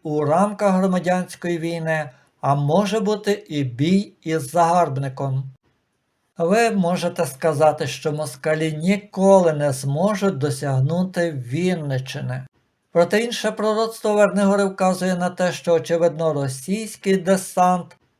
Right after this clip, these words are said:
таки висадиться на Хмельниччині наприкінці цієї війни, а також на Київщині.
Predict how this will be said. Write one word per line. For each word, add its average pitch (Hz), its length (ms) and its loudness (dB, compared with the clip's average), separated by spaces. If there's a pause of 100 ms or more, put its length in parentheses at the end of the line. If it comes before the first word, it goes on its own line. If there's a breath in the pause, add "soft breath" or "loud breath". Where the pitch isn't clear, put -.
(100)
таки 165 380 2
висадиться 190 1160 2
на 160 300 0
Хмельниччині 180 1200 -2 (380)
наприкінці 165 880 0
цієї 170 420 -4
війни, 170 600 -2 (340)
а 156 100 2
також 160 440 -2
на 202 140 -2
Київщині. 135 800 -6